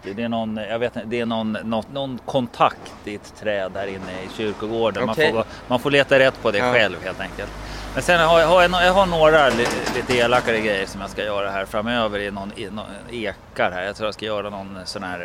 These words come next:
Speaker 1: övervakningskamera eller någonting. Vi får se. Något spännande blir
Speaker 2: Ja.
Speaker 1: det snart här.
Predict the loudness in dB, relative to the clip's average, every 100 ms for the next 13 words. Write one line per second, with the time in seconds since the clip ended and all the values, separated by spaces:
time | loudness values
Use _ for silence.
0 | -6 0 0 0 0 -2 -4 -8 -4 2
1 | 2 2 -4 -8 -10 -12 -12 -12 -12 -8
2 | -6 -6 -8 -20 -20 -20 -20 -20 -20 -18
3 | -8 -8 -8 0 0 0 -2 -4 -4 -2
4 | -2 -4 -8 -8 -10 -12